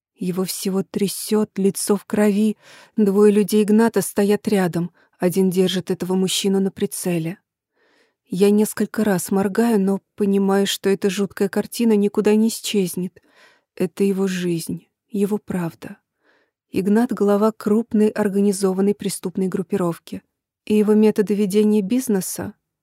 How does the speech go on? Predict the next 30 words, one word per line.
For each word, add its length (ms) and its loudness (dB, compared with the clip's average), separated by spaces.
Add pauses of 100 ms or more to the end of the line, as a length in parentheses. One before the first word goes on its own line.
(140)
предсказуемы 880 -2
для 180 0
таких, 360 -6
как 280 -8
он. 240 -4 (640)
Он 160 2
переводит 560 0
на 60 2
меня 280 2
взгляд, 560 0
но 220 0
ни 200 2
один 340 2
мускул 480 0
на 100 4
лице 360 0
не 160 2
дёргается. 680 -6 (420)
"Что-то 360 0
срочное, 560 0
Варя? 360 0 (240)
Я 160 2
немного 360 4
занят". 480 -4 (920)
А 140 -4
я 160 0
в 60 -14
ступор 520 -6
впадаю. 600 -4 (400)
Занят. 680 -4